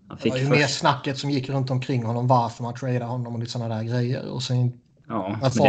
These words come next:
Speaker 1: verkar ju
Speaker 2: i hand
Speaker 1: flera
Speaker 2: så
Speaker 1: organisationer tycka också, så att då blir man lite
Speaker 2: Absolut.
Speaker 1: fundersam.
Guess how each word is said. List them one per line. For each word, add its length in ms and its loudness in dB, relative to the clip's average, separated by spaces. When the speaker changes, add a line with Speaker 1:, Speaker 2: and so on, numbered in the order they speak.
Speaker 1:
verkar 140 4
ju 60 6
Speaker 2:
i 40 4
hand 140 8
Speaker 1:
flera 160 4
Speaker 2:
så 60 6
Speaker 1:
organisationer 680 0
tycka 340 -4
också, 300 -4
så 80 -6
att 100 -6
då 60 -4
blir 140 0
man 100 2
lite 120 2
Speaker 2:
Absolut. 80 6
Speaker 1:
fundersam. 360 0